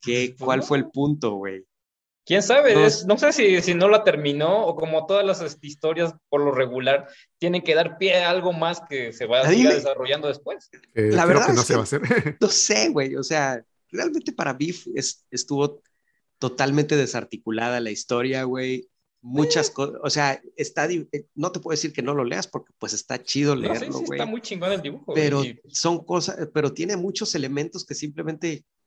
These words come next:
Speaker 1: así como que, ok, pero, ¿y eso
Speaker 2: Te
Speaker 1: qué?
Speaker 2: entiendo, sí,
Speaker 1: <laughs> O
Speaker 2: sí.
Speaker 1: sea, ¿sí me explico?
Speaker 3: Así
Speaker 2: Sí, sí, es un,
Speaker 1: Entonces
Speaker 2: es, es un cierre medio, no, no completamente
Speaker 1: Entonces
Speaker 2: satisfactorio que dices, "Ah,
Speaker 1: Exactamente, ok.
Speaker 2: ok,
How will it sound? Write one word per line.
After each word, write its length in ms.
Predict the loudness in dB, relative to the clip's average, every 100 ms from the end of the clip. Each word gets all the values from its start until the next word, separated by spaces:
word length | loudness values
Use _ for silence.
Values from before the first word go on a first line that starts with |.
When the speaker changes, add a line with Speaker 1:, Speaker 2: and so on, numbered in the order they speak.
| _ _ _
Speaker 1:
así 180 | -12 -6
como 260 | -4 -4
que, 240 | -6 -12 _ _ -14
ok, 220 | -12 -2 0 0 -4
pero, 380 | -6 -4 -6 -10 _ _ _ _ _ _
¿y 120 | -6
eso 180 | -4 -2
Speaker 2:
Te 80 | 0
Speaker 1:
qué? 100 | 0
Speaker 2:
entiendo, 300 | 0 -2 -4 0
sí, 100 | 0
Speaker 1:
<laughs> 160 | 0
O 60 | -2
Speaker 2:
sí. 180 | -2 -6
Speaker 1:
sea, 180 | -8 _ -10 -10 _ -20
¿sí 240 | -14 -8
me 80 | -4
explico? 560 | -4 -2 -2 0 0 -4 _ -20 -8 -8 -6
Speaker 3:
Así 200 | -2 -2
Speaker 2:
Sí, 20 | 0
sí, 60 |
es 200 | 0 2
un, 80 | 2
Speaker 1:
Entonces 240 | 2 2 2
Speaker 2:
es, 60 | 0
es 140 | 0
un 120 | -2
cierre 480 | -2 2 4 4 2
medio, 480 | 4 2 4 0 0
no, 160 | -4 -6
no 300 | -6 -6 -6 -6
completamente 800 | -8 -2 0 4 4 2 0 0
Speaker 1:
Entonces 280 | 0 2
Speaker 2:
satisfactorio 560 | 0 0 2 2 2 -6 -8
que 80 | -4
dices, 260 | -4 -2
"Ah, 100 | 2 2
Speaker 1:
Exactamente, 840 | 2 -2 -2 -4 -2 -4 -4 -6 -4
ok. 140 | -4 -6
Speaker 2:
ok, 200 | -2